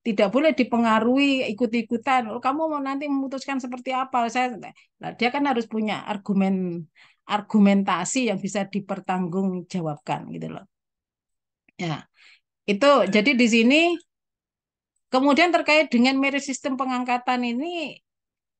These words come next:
bahwa dalam ini sudah harus terintegrasi ya. Jadi satu kesatuan bahwa hakim yang akan diangkat itu memang memiliki kapasitas gitu loh.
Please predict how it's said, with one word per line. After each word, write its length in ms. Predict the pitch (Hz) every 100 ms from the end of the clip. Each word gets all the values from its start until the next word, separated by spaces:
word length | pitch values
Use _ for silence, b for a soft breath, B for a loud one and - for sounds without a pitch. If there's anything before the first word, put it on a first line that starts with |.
| -
bahwa 280 | 220 247 262
dalam 400 | 226 220 220 220
ini 240 | 262 330
sudah 240 | 240 220 202 -
harus 240 | 240 240 269 -
terintegrasi 840 | 262 - 247 254 247 214 180 - 269 165
ya. 120 | 147 -
Jadi 320 | 196 196 247
satu 320 | 240 220 220
kesatuan 720 | 214 214 214 202 202 240 330 370 b b b -
bahwa 260 | 208 202 262
hakim 480 | 220 214 294 311
yang 160 | 294 254
akan 420 | 240 233 240 226 226
diangkat 580 | 208 190 202 196 - -
itu 80 | 311
memang 400 | 269 214 254 277
memiliki 380 | 247 220 214 254
kapasitas 1000 | - 220 220 202 - 294 - 170 - -
gitu 240 | - 170 160
loh. 160 | 151